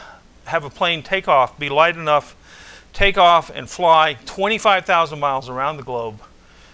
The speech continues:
and land. And I said, "Well, wait a second. You should only have to go twelve thousand miles to get anywhere in the world."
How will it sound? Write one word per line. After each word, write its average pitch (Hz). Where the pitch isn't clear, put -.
and 123
land. 120
And 170
I 170
said, 165
"Well, 208
wait 254
a 160
second. 107
You 214
should 240
only 240
have 233
to 214
go 214
twelve 277
thousand 147
miles 131
to 180
get 180
anywhere 175
in 160
the 170
world." 254